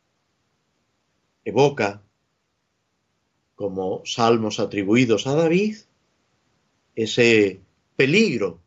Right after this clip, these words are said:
que David experimenta cuando sufre la persecución del rey Saúl,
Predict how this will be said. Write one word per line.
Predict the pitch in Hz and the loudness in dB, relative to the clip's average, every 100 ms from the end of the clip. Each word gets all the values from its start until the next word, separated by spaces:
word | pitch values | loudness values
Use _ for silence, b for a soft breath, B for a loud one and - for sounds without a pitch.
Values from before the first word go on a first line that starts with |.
| _ _ _ _ | _ _ _ _
que | - 110 | -4 -4
David | 98 110 131 120 - _ _ | -2 -2 -2 -2 -8 _ _
experimenta | 117 - - 160 151 123 127 113 113 92 _ _ _ _ _ | -20 -10 0 0 2 -2 -2 -4 -8 -8 _ _ _ _ _
cuando | - 123 113 110 107 104 _ _ _ | -4 -2 -2 -2 -2 -6 _ _ _
sufre | - - 202 - 107 101 | -14 -6 -6 -2 -2 0
la | 101 | 0
persecución | 101 110 110 196 123 98 120 107 92 85 _ _ _ - | -2 -4 -4 -6 -6 -6 0 0 0 -8 _ _ _ -8
del | 113 101 | -2 -2
rey | 95 110 107 | 2 0 0
Saúl, | - 98 120 123 101 | -4 -2 0 0 -2